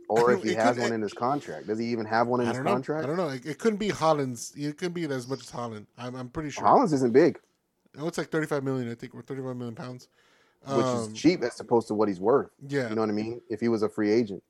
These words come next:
Speaker 2: If you say,
Speaker 1: If I had to,
Speaker 2: if you
Speaker 1: if
Speaker 2: to-
Speaker 1: I had to say it right now,
Speaker 2: For over
Speaker 1: I would
Speaker 2: Jadon
Speaker 1: say,
Speaker 2: Sancho.
Speaker 1: I would say Sancho beca-, because he's just been doing it a little bit longer.
Speaker 2: Okay.
Speaker 1: I think Reyna is an immense talent.
Speaker 2: Yeah.
Speaker 1: Like,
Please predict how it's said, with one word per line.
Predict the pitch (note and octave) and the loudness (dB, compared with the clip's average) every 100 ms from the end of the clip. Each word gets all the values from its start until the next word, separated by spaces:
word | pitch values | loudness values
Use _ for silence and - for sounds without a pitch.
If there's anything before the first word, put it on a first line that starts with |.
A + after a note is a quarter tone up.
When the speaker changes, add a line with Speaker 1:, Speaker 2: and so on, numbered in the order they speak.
| - | -10
Speaker 2:
If | C#3 | -4
you | F#3 | -4
say, | G3 A3 | 2 4
Speaker 1:
If | F#3+ | 6
I | E3+ | 6
had | G#3 F#3+ | 6 4
to, | |
Speaker 2:
if | D#3+ | 2
you | G3 | 4
Speaker 1:
if | C3+ | 6
Speaker 2:
to- | E3 | 6
Speaker 1:
I | F#3 | 6
had | E3+ | 6
to | D3+ | 4
say | - C#3 | 6 6
it | A2 | 6
right | G#2 A2+ C3 B2 A2 | 2 6 6 6 0
now, | A2 G#2 F#2 E2+ - _ _ | -2 0 -2 -6 -12 _ _
Speaker 2:
For | _ E3 | _ 2
over | F#3 | 6
Speaker 1:
I | B3 | 8
would | G#3 | 8
Speaker 2:
Jadon | G3+ | 6
Speaker 1:
say, | F3 D3+ | 4 4
Speaker 2:
Sancho. | C#3 - _ _ _ _ _ _ _ - | 2 -4 _ _ _ _ _ _ _ 2
Speaker 1:
I | A#2 | 6
would | C3+ | 6
say | C3 C3 | 6 4
Sancho | C3 G#2+ G2+ G2+ F#2 - _ _ _ _ _ - | 4 -2 0 0 0 -4 _ _ _ _ _ 0
beca-, | A#3+ - - | 2 2 -4
because | A#2+ B2 - F3 C3+ A2 G#2 G#2 - - _ _ _ _ _ _ | 0 0 4 8 10 10 8 4 -6 -16 _ _ _ _ _ _
he's | B2+ A2+ | 0 4
just | C3 B2 | 4 4
been | C3 A#2+ | 2 4
doing | B2 A2+ | 4 4
it | A2 | 2
a | G#2 | 2
little | A2 A#2+ A#2+ | 2 4 6
bit | A#2 G#2 | 4 2
longer. | G#2 F#2+ D#2+ - | 0 0 -4 -12
Speaker 2:
Okay. | C3 A#2 - _ - | -12 -12 -16 _ 4
Speaker 1:
I | D#3 G3+ | 6 6
think | G3 F3 D#3 | 6 4 6
Reyna | C3 D#3 C#3 | 6 8 8
is | - A#2 G#2+ | 6 2 2
an | G#2 | 0
immense | G2 G#2 A#2+ A#2 - | 0 2 2 2 -2
talent. | - G#2+ F#2 D2 - C3+ | 0 2 2 -2 -12 -20
Speaker 2:
Yeah. | B2+ | -2
Speaker 1:
Like, | G#2+ G#2 | 0 2